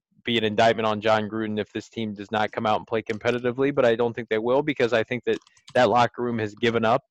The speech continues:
just like that G M and that head coach have, have given up on this year. They're, they're looking toward Las Vegas. They're looking down the line. They're looking at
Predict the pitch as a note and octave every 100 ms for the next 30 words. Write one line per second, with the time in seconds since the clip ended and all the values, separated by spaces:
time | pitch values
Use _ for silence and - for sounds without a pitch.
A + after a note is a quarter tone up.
0 | - A#2 - A#2 A2 A2+ F#2 A2 A#2 A#2
1 | A2 A2+ A#2 - _ _ _ A2 A#2 A2
2 | A#2 A2+ - A#2 A2+ A#2 G2+ - A#2 A2+
3 | A#2 A2 A2 G#2 G#2+ G#2 G2 - G2+ -
4 | - G#2+ A#2 A#2+ C3 C3 B2+ A2 A2+ G#2
5 | G2 G#2+ B2+ D3 D#3 D#3 - A2+ A2+ -
6 | A2+ G#2 G#2 G2 G2+ A2+ A#2 A#2 G#2+ G2+
7 | G#2 G#2+ G2